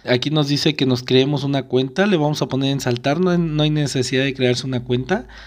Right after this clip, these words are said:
Eh, nos dice que, que si queremos una prueba de tres días, le ponemos encerrar. Recuerden, aunque nos ponga que pruebas de tres días y cerrar, nada, nada.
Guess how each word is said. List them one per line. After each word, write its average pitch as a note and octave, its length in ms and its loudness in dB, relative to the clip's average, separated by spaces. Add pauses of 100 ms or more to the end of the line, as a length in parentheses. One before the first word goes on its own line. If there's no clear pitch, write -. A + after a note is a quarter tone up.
(560)
Eh, D#3 200 6
nos D3+ 160 2
dice D3+ 340 0
que, B2+ 640 4
que B2 200 0
si - 160 -12
queremos C#3+ 480 0
una C#3+ 260 0
prueba C#3+ 260 4
de B2+ 140 4
tres B2+ 320 2
días, D3+ 340 0
le C3 100 2
ponemos B2+ 460 0
encerrar. A#2+ 640 0
Recuerden, D3+ 540 2
aunque C#3+ 200 -2
nos B2+ 220 -2
ponga D#3 340 -2
que C3 100 -2
pruebas C#3+ 320 0
de B2+ 100 -2
tres C3 260 -4
días C#3 240 -4
y C3+ 60 -6
cerrar, C3+ 260 -2
nada, C#3+ 360 2
nada. B2+ 360 0